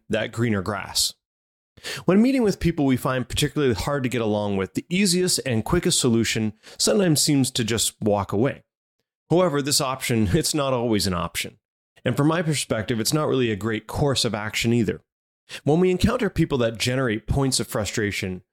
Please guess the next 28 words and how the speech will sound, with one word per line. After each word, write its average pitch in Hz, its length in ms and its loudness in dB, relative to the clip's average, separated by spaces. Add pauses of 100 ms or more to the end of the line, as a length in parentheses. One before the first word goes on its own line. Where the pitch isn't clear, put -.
(160)
we 131 100 0
can't 175 260 2
simply 135 580 2
exit 123 340 -2
stage 110 380 0
right. 95 240 -2 (560)
To - 80 2
get 170 160 0
the 208 80 -2
job 139 380 -2
done, 104 320 -2
we 113 80 2
need 127 140 2
to 117 40 -2
find 143 340 -2
a 147 40 0
way 113 180 2
to - 180 -2
reach 135 340 0
them 90 260 -6 (280)
and 117 180 0
to 117 60 2
connect. - 520 -4 (580)
This 139 160 4
is 151 180 0
every 156 280 0
professional's 131 640 -2
challenge. 95 560 -4